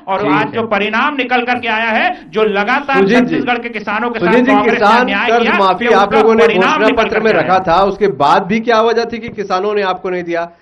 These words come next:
Speaker 2: आप लोगों का कहना था किसानों की सरकार है और किसानों के लिए काफी कुछ करने का दावा था, कर्ज माफी भी घोषणा पत्र में था, एक तरफा चला, ये बात भी कही गई, फिर क्या वजह कि किसानों का ही भरोसा नहीं मिल पाया?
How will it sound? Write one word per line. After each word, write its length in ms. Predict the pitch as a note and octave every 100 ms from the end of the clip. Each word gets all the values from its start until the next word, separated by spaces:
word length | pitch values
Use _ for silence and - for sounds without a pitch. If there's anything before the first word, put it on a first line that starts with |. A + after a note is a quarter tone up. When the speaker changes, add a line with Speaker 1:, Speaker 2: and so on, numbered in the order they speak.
| _ -
Speaker 2:
आप 220 | C#3+ D3+
लोगों 240 | F3+ F3+ F3
का 100 | F3
कहना 260 | E3 E3+
था 120 | E3+
किसानों 460 | E3+ D#3 D3 C#3+ D#3+
की 140 | E3
सरकार 440 | D3+ D3+ D3 D3 C#3+
है 320 | C#3+ D3 _ - _
और 420 | C3+ C3+ C#3 C3+ C3+
किसानों 320 | B2+ C3+ D3
के 100 | D3+
लिए 80 | D3+
काफी 260 | C3+ C3+
कुछ 220 | C#3+ D3
करने 340 | - C#3 B2+ C3+
का 100 | C#3
दावा 340 | B2+ C3 D3+
था, 340 | D3+ C#3+ C#3+ - _ -
कर्ज 200 | F3+ F3
माफी 300 | F#3 F3 F#3
भी 120 | F3+
घोषणा 320 | D#3+ D#3 E3
पत्र 260 | E3 D#3+ D#3
में 120 | D#3
था, 340 | D3+ D#3 D3+ _ _
एक 220 | E3 F3+ F#3+
तरफा 320 | E3+ F3+ F#3+
चला, 320 | - F3+ F3+
ये 220 | E3 D#3+
बात 240 | F3 F3+ F3
भी 100 | F3+
कही 240 | F3 E3
गई, 220 | D#3+ E3+ F3 _ _ -
फिर 160 | G#3+
क्या 240 | B3 A#3 A3
वजह 240 | G#3+ A3
कि 140 | A3+ G#3+
किसानों 420 | F#3+ F3+ F3+ A3
का 120 | G#3+
ही 80 | G3+
भरोसा 380 | F3+ F3+ F3+ F3+
नहीं 120 | E3+
मिल 120 | C#3
पाया? 220 | A#2+ G#2